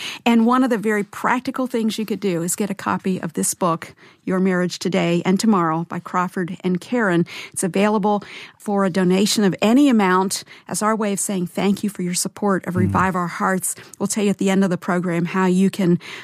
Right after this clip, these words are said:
Speaker 1: uh, make that gift and get a copy.
Speaker 2: Mm.
Speaker 1: I think one of the most helpful chapters or pair of chapters in this book for me at this stage in my marriage was about gifts that a wife needs from her husband,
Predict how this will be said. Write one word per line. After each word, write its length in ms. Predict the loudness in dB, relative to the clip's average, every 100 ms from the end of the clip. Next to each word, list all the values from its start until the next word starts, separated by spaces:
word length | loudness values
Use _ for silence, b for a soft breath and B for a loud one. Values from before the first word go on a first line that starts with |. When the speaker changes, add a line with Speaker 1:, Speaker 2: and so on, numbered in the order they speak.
| B
Speaker 1:
uh, 100 | 0
make 240 | 2 2 2
that 220 | -2 -2
gift 400 | -2 -2 -4 -6
and 160 | -2 0
get 140 | 0
a 60 | -2
copy. 540 | 0 -2 0 -2 -4
Speaker 2:
Mm. 80 | -4 -6 B B 0
Speaker 1:
I 100 | 0
think 180 | 2 2
one 120 | 2
of 80 | 0
the 40 |
most 400 | -2 -2 -2 -6 -14 _ _ -14
helpful 560 | -2 0 0 -6 -6 -8
chapters 840 | -4 -2 -2 -2 -2 0 -2 -4 -6 -4
or 120 | -4
pair 320 | -4 0 2
of 100 | 2
chapters 600 | -2 -4 -4 -4 -2 -4 -2
in 180 | 0 0
this 280 | 0 -2
book 420 | -2 0 0 0 -6 B B
for 160 | -4 2
me 400 | 4 6 4 2
at 160 | 0
this 160 | 0 0
stage 320 | 2 0 2
in 80 | 2
my 140 | 4
marriage 540 | 4 4 2 0 -2 -8 B B B _
was 460 | 0 2 2 0 -4 -4
about 420 | -2 0 -2 -4
gifts 420 | 0 0 0 -2
that 300 | -2 -2 -2 _ _
a 60 | -2
wife 340 | 2 2 2
needs 500 | 0 0 0 -2 -6 -6
from 160 | -2
her 80 | 0
husband, 680 | 0 0 0 -2 -2 -2 -4